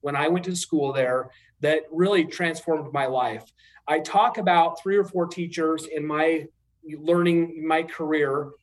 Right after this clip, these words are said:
that had a huge impact. And, and two of them were during my associate's degree. Uh, I met, uh, um, a professor, Debbie Skousen. She was a psychology professor. She became this person that just, she had faith in me. For, in my,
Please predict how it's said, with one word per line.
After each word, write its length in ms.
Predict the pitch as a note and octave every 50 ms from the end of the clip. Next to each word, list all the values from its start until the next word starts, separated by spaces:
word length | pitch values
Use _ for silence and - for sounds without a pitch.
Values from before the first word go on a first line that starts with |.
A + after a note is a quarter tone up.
| _ _ -
that 240 | C#3+ E3 D#3+ D#3 -
had 180 | - F3 E3
a 60 | E3 D3+
huge 260 | - E3+ E3 - F3
impact. 580 | F3+ F#3+ F3 E3+ D#3 D3+ D3 D3+ - - D3+
And, 120 | D#3 D3+ E3
and 360 | E3+ D#3 E3 E3 D#3+ D#3 D3+ - _
two 280 | - - G#3+ A3+ B3 A#3+
of 140 | G3 -
them 340 | D3+ D3 C#3+ C#3+ C#3+ D3+ D#3 - - -
were 220 | D3+ D#3 D#3 D#3
during 340 | D#3 E3 D#3+ E3 E3+ E3+ E3+
my 140 | D#3 C#3+ C#3
associate's 720 | C3+ - - - D#3+ F3 F3 F3 - D3+ C3+ C3+ - -
degree. 540 | - C3 A#2+ B2 B2 B2 A#2+ B2 C3+ C#3 - - - - - - - - -
Uh, 220 | D3 D3 D3 D3+ D#3
I 100 | D#3 D#3+
met, 380 | E3 E3+ E3+ E3+ E3+ E3+ - F3
uh, 220 | D#3+ D3+ D3+ D3+ D3+ D3
um, 260 | D3+ C#3+ C#3+ C#3 C#3 - _ C#3+
a 60 | C3+
professor, 560 | - - G3 F3 F3 E3+ E3+ E3+ E3+ D#3+ D3
Debbie 260 | C#3+ E3 E3 D#3+ E3+
Skousen. 500 | E3+ - - D#3 C#3+ C#3 C3 A#2+ A2+ B2
She 120 | - - C#3+
was 100 | B2+ -
a 40 |
psychology 520 | - - D3+ - - D3+ D3 D3 C#3+ D3 D3+
professor. 680 | C#3+ - C#3+ - D3+ C#3+ C3+ - - D3 C#3+ C#3+ C#3+ - _ _ - - _
She 320 | _ - - - G#3 A3 B3+
became 800 | B3 B3 G3+ E3+ - - F#3+ F#3 F#3 F#3 F#3+ F#3+ G3+ F#3+ F3 - - _ C#3+
this 300 | D#3+ D#3+ D#3 D#3 - -
person 640 | _ - E3+ E3 E3 - - F3+ F3 F3 F3 E3+ D#3+ D3
that 160 | D3+ C#3+ -
just, 280 | D#3+ D#3+ - - _ -
she 180 | - - F3
had 220 | E3+ F3 F3 F3 -
faith 280 | F#3+ F#3+ A3 G#3+ -
in 100 | F#3+ C#3+
me. 180 | B2+ A#2+ G#2 - - -
For, 180 | - D#3+ D#3 -
in 160 | - E3+ D#3+ E3
my, 280 | E3 F3 F#3 F#3+ F3+